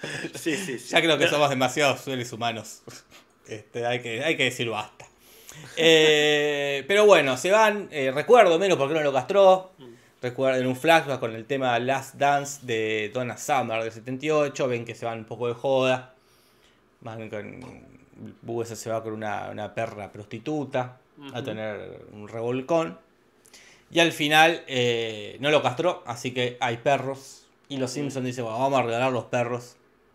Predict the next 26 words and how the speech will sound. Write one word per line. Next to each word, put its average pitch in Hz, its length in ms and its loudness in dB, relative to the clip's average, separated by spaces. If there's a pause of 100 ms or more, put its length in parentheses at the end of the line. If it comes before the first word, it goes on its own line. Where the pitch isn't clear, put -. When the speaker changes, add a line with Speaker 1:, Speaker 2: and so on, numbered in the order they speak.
(160)
Speaker 1:
Ah. 123 140 -12 (160)
Speaker 2:
este, 92 840 -14 (220)
vamos 117 220 -2
a, 95 120 -2
a, 117 340 -2
a 117 40 2
la 117 100 0
gente". 90 540 -10 (400)
Que 127 80 -10
está 123 140 -2
bien, 220 140 4
lo 262 40 6
que - 20 8
hay 269 60 8
Speaker 1:
Regalan 240 160 6
Speaker 2:
que 123 60 2
hacer. - 220 -12 (500)
Speaker 1:
que 196 140 -6
sí, 240 200 -2
sí, 160 160 -6
por 135 120 -10
supuesto. 131 540 -10 (300)
Regalan 240 560 6
varios, 214 720 2 (480)
pero 233 280 6
bueno, 160 380 4